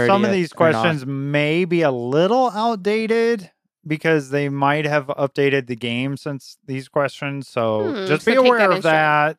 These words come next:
Speaker 1: you know, but for us older Minecrafters,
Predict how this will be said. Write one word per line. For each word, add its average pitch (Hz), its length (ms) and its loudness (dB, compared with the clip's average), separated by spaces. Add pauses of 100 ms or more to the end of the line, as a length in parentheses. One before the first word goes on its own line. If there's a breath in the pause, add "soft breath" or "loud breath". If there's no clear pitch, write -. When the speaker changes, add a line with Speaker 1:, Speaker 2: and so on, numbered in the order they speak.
Speaker 1:
you 156 160 -4
know, 139 220 2
but 151 340 0
for 165 320 -4
us 165 300 0 (300)
older 156 600 4
Minecrafters, 120 1120 -2